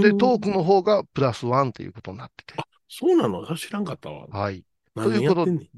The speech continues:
Speaker 1: ということで、
Speaker 2: <laughs>
Speaker 1: えー、もう少しでチケットが発売になりますんでね。
Speaker 2: はい。はいはい。
Speaker 1: チケットの先着順で、
Speaker 2: うん。
Speaker 1: 入場順が変わります。
Speaker 2: まあ。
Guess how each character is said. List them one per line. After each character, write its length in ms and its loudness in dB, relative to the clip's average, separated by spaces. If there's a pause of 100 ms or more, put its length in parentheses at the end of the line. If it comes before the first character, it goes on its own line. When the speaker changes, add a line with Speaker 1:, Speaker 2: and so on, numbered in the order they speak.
Speaker 1:
と 100 4
い 80 8
う 40 0
こ 180 -12
と 200 -14
で、 100 -4
Speaker 2:
<laughs> 360 -20
Speaker 1:
え 380 -6
ー、 80 -8
も 180 4
う 20 4
少 240 -4
し 100 -6
で 140 -2
チ 160 -16
ケ 100 -2
ッ 40 -4
ト 160 -10
が 200 -10
発 300 -10
売 240 -2
に 80 -6
な 140 -4
り 120 -6
ま 160 -6
す 120 -12
ん 100 -8
で 100 -16
ね。 280 -10
Speaker 2:
は 140 -14 (120)
い。 40 -6
は 100 -10
い 20 -
は 60 -12
い。 40 -14
Speaker 1:
チ 100 -12
ケ 180 2
ッ 120 -2
ト 140 -2
の 100 -4
先 320 0
着 340 -2
順 360 0
で、 240 0 (340)
Speaker 2:
う 100 6
ん。 200 2 (320)
Speaker 1:
入 260 2
場 240 2
順 160 0
が 180 -2
変 120 2
わ 40 4
り 120 0
ま 100 -2
す。 260 -14 (360)
Speaker 2:
ま 420 4
あ。 160 -4